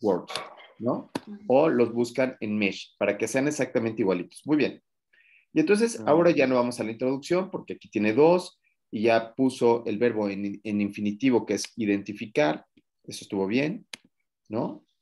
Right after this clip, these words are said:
Speaker 1: Lo veo muy bien, identificar los factores de riesgo relacionados o asociados con mortalidad en pacientes con covid diecinueve moderada y grave, con lesión renal aguda. Y vayamos a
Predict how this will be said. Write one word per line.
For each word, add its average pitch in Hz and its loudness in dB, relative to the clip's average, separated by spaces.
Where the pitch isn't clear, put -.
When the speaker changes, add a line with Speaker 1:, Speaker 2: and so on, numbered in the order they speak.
Speaker 1:
Lo 107 -2
veo 104 0
muy 110 0
bien, 107 2
identificar 101 -4
los 98 -4
factores 104 0
de 98 2
riesgo 101 -2
relacionados 117 0
o 110 0
asociados 107 -4
con 90 -4
mortalidad 98 -2
en 98 -6
pacientes - -12
con 87 -14
covid 90 -6
diecinueve 98 -6
moderada 92 -4
y 98 -2
grave, 127 2
con 95 -8
lesión 92 -12
renal 90 -8
aguda. 151 2
Y 170 2
vayamos 202 2
a 170 2